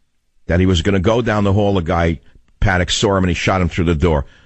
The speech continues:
Let's say he's telling the truth, but let's say he's not telling the truth. Let's say Jesus Campos was complicit and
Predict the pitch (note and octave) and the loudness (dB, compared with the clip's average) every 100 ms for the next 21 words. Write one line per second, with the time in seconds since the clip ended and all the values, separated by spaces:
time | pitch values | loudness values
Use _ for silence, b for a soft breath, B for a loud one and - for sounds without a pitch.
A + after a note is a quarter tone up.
0 | b G#2 E3 - - B2+ B2 A#2 - A2 | b -4 -2 -2 -2 0 2 0 0 0
1 | G2+ G2+ F2+ - F#2+ C2+ - - _ _ | 2 0 -2 0 0 0 -8 -20 _ _
2 | - A2+ C3+ C#3 C3 A#2 D3+ - G#2 E2 | -6 0 0 0 0 2 0 0 0 0
3 | D2+ - C#2+ A#1+ - _ b b b b | 0 -2 -2 -2 -8 _ b b b b
4 | - D3+ - E3+ C3+ D3 C3 C3+ - C#3+ | -2 -2 0 0 2 2 0 -4 -2 -2
5 | C#3 - B2+ A#2+ F#2+ A2 - A2 - C#3 | 0 0 0 -2 -4 -4 -2 -4 0 0
6 | - C#3 - b b b b b - B2+ | 0 -4 -4 b b b b b -4 0
7 | A#2+ A#2 | 2 0